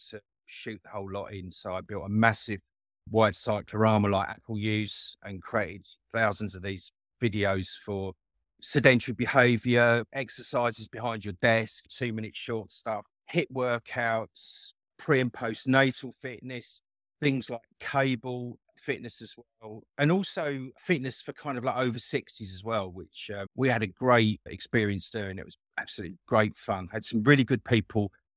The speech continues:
at the studio with us. I built a massive big kitchen set as well, big lighting grid, five cameras,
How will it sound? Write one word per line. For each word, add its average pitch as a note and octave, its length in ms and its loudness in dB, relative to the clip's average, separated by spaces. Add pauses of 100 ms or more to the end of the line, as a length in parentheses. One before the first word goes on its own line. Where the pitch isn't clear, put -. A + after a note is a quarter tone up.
(420)
at C#3 160 4
the B2 60 -6
studio A#2+ 600 8
with A2 160 2
us. - 380 -4 (100)
I A#2 120 0
built G#2+ 260 -4
a A2+ 40 -2
massive A#2 360 -2
big G2 160 -16
kitchen - 400 -12
set G2 280 -10
as G#2 200 -18
well, G#2 160 -4
big G#2+ 180 -10
lighting A2+ 520 2
grid, A2+ 400 -2 (320)
five B2 480 4
cameras, A2+ 640 2